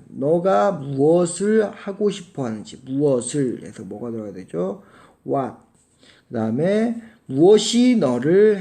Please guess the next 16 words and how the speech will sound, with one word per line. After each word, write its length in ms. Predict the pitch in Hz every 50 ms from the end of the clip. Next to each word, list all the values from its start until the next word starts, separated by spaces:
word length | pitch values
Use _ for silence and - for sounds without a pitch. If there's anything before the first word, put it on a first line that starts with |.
| 175 170 190
행복하게 800 | 196 202 202 196 202 196 - - 165 147 147 175 185 190 190 190
만드는지. 760 | 180 - 101 107 113 113 113 113 110 104 95 - - - -
그래서 240 | - 147 147 156 143
저번에 420 | 143 143 156 170 196 196 180 165
설명을 480 | 143 180 185 196 202 202 196 190 180 160
했는데 360 | 156 165 185 185 165 - -
기억할지 480 | - - - 143 143 143 156 170 - 175
모르겠습니다. 680 | 135 117 117 135 147 143 139 - - - - - - - - _ - - - - - - -
Think 460 | - - - 220 220 214 220 - 196
about 560 | 139 127 120 120 139 139 143 143 143 143 143
다음에요. 800 | - 117 117 117 113 117 117 120 127 147 170 180 - 165 - - - -
다음에 280 | 120 123 147 165 165
about 340 | 143 135 - 175 175 170 160
하니까 280 | 147 143 147 147 147 139
명사가 600 | 143 117 113 123 127 135 143 - 170 175 180 156
오겠죠. 540 | 127 127 135 139 135 - _ - - 127